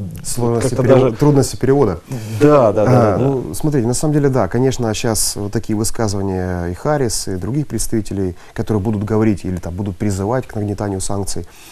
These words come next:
Speaker 1: э, ну, в данном случае Харрис конкретно практически угрожает. Э, конечно, это во многом, учитывая тот объем санкций, которые уже, вот те карты, которые были выложены на стол Западом, С Ш А и так далее, начиная там с две тысячи четырнадцатого года,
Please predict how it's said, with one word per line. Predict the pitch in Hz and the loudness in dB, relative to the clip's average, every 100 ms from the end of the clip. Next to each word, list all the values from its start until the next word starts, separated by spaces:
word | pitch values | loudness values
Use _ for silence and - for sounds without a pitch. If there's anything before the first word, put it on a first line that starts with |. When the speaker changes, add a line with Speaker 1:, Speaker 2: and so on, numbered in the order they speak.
| - - | -16 -8
Speaker 1:
э, | 95 90 | -4 -2
ну, | 117 | 0
в | 90 | 0
данном | 101 113 107 | 0 0 0
случае | 117 - 104 | -2 -2 -2
Харрис | 104 92 | -2 -2
конкретно | - 101 113 - 85 | -2 0 -2 -2 -6
практически | 98 101 - - | -6 -6 -6 -2
угрожает. | 127 113 107 95 107 107 - - - - - - | 0 2 0 0 0 -2 -6 -14 -20 -20 -18 -6
Э, | 101 95 | -2 0
конечно, | 107 151 180 131 | 2 2 2 0
это | 107 110 101 | 0 0 0
во | 98 117 | 2 4
многом, | 180 147 90 82 | 4 4 2 -2
учитывая | 104 110 104 104 98 | -2 -4 -2 -2 -2
тот | - 120 | -2 -2
объем | 104 104 120 95 | 0 0 0 0
санкций, | 127 117 - 101 | 0 0 -2 -4
которые | 104 98 98 | -2 -2 -2
уже, | 139 196 139 | 0 0 -2
вот | 101 | -4
те | 107 | -2
карты, | 95 120 - 92 | 2 2 0 -6
которые | 101 101 | -6 -4
были | 95 113 98 | 0 0 0
выложены | 92 117 98 87 90 | 0 0 0 -4 -4
на | 101 | -2
стол | - 104 - - - _ - | 0 0 -2 -12 -20 _ -6
Западом, | 92 143 - 104 98 87 | 0 2 2 -2 -2 -2
С | |
Ш | - 131 | -2 0
А | 139 117 | 0 0
и | |
так | 101 101 | -2 -4
далее, | 98 92 | -2 -2
начиная | 87 95 - 95 | -2 -4 -4 -4
там | 90 | -6
с | 92 | -6
две | 101 | -6
тысячи | 98 | -4
четырнадцатого | - - 92 - 104 | -4 -4 -4 -4 -4
года, | 151 170 | 0 0